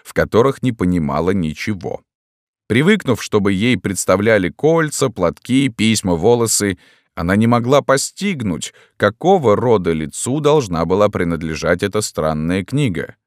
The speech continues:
С привычной и машинальной хитростью она скрыла своё действительное удивление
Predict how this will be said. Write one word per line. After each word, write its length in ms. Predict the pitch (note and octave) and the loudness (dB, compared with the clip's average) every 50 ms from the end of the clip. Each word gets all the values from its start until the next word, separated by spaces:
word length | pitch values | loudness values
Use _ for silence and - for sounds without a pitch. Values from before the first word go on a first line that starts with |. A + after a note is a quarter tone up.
| _ _ _ _ _ _ _ _ _ _ _ | _ _ _ _ _ _ _ _ _ _ _
С 100 | - - | -10 -6
привычной 560 | - - F#2 G2+ A#2+ C#3 D3 - - - A2+ G2 | -2 0 2 2 2 2 0 0 -2 -2 -2 -2
и 100 | D2+ F2+ | 0 0
машинальной 560 | F#2 F2+ - - G2 G2 F2+ E2+ E2 D#2+ D#2 | -2 0 0 -2 0 2 2 2 0 -2 -6
хитростью 760 | - - F#2 F#2+ F#2 G#2 A#2 A#2+ - - - C#3 D3+ D#3+ - | -6 -6 -6 -6 -4 -2 -2 -4 -4 -4 -4 -4 -4 -2 -2
она 200 | G2+ F#2+ G#2 A#2+ | 0 0 0 0
скрыла 380 | A#2+ - - A3 A3 F#3 B2+ G2 | -2 -2 -2 -2 -2 0 0 -2
своё 300 | - - E2+ E2+ F2 E2+ | -2 0 0 0 0 0
действительное 720 | E2 F2+ F2 - - G2 F2+ - F2+ E2+ E2+ E2 D#2+ D#2 | -2 -2 -4 -4 -4 -6 -4 -4 -2 -2 0 0 -2 -2
удивление 800 | - F2+ E2+ D#2+ D#2 C#2+ D2+ E2+ F#2 G2 A2 A#2+ B2 A#2+ A#2+ A#2+ | -4 -6 -6 -4 -4 -4 -2 0 0 2 2 2 2 0 0 -4